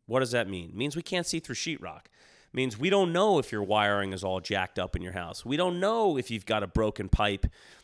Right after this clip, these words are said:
uh, in the slab in the basement that's leaking sewage somewhere. We don't know any problems. We don't know about any problems we can't see.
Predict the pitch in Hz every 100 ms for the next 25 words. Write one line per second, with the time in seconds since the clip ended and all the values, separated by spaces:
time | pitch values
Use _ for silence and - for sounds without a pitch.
0 | _ - 104 98 95 - 110 104 - 110
1 | 107 101 101 92 104 101 - 98 95 92
2 | - 95 104 101 101 95 - 107 95 -
3 | 98 92 92 139 196 196 156 165 165 160
4 | 156 156 _ _ _ _ _ _ _ _
5 | 165 185 208 196 - 160 160 147 110 101
6 | - 135 165 156 151 139 - 180 208 190
7 | 123 107 98 107 - 101 90 - 82 -